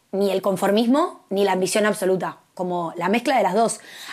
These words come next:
A mí, personalmente, Sofi Kelly, hablando desde mi experiencia y mi vida, la ambición de, de, de querer ser mejor,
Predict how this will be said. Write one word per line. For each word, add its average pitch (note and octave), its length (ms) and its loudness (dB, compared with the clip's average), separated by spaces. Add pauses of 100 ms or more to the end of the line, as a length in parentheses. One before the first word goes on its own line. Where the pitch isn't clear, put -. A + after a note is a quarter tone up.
A G3 120 0
mí, A#3+ 280 4
personalmente, G3+ 680 2
Sofi G#3 280 0
Kelly, G3+ 200 2
hablando G3 320 2
desde E3+ 180 0
mi F3 120 0
experiencia G3 560 -2
y E3 100 -4
mi E3 140 -8
vida, F#3+ 380 -2 (400)
la F#3 120 -4
ambición A3+ 580 0
de, F3+ 220 4
de, E3 260 -6
de E3 140 -6
querer G3 260 2
ser A3 180 -2
mejor, A3+ 460 0